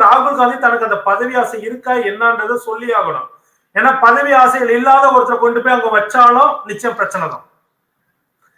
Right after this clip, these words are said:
ஏன்னா அவரால முழுமையா செயல்படவே முடியாது. அது வலுக்கட்டாயமான ஒரு விஷயம். நமக்கு வி-, விருப்பம் இல்லாத ஒரு வேலையை யாரும் செய்ய முடியாது அப்படின்றதுனால அவர் மக்களுக்கான அரசியல் பண்றாங்கன்னாக்கா மக்களுக்கான அரசியல் அவர் பண்ணட்டும். ஆஹ்,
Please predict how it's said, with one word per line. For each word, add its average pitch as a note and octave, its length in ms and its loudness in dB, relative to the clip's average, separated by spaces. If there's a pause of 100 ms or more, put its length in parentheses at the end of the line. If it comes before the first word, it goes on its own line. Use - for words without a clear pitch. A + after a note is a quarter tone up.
(180)
ஏன்னா B3 280 2
அவரால C4+ 380 4
முழுமையா C4 480 0
செயல்படவே A#3+ 640 0 (100)
முடியாது. G#3 520 -2
அது G#3 140 -2
வலுக்கட்டாயமான G3+ 760 0
ஒரு F#3 140 -6
விஷயம். F3 360 -12 (320)
நமக்கு G3 260 0
வி-, G3+ 140 0
விருப்பம் A#3+ 360 0
இல்லாத A#3+ 220 0
ஒரு A3+ 140 0
வேலையை G#3+ 240 0
யாரும் G3 280 0
செய்ய G3+ 180 -8
முடியாது G3 300 -4
அப்படின்றதுனால F#3 600 -4 (420)
அவர் - 180 4
மக்களுக்கான C4 540 0
அரசியல் A#3 320 0
பண்றாங்கன்னாக்கா G3+ 600 0 (180)
மக்களுக்கான G#3+ 520 -2
அரசியல் F#3+ 360 0
அவர் F3 180 -6
பண்ணட்டும். F3+ 440 -2 (380)
ஆஹ், F3+ 220 2